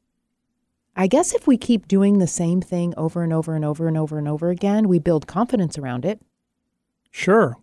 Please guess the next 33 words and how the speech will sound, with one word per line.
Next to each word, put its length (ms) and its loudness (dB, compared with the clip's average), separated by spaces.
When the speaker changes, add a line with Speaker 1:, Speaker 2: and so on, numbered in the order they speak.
Speaker 1:
Right? 200 0
So 100 4
we 100 6
might 200 4
feel 120 2
more 160 4
confident 440 -2
in 100 -4
ourselves 560 -6
to 80 0
do 120 4
the 60 4
Speaker 2:
Sure. 60 4
Speaker 1:
same 240 0
thing 240 -6
over 220 -4
and 100 -6
over 160 -6
and 80 -6
over 180 0
again. 320 -8
Speaker 2:
Right. 320 0
Speaker 1:
But 120 2
is 140 0
that 220 0
really 400 2
trust 880 -2
around 880 -6
whatever 560 0
happens 500 -2
in 240 0
this 220 -2
moment? 480 -6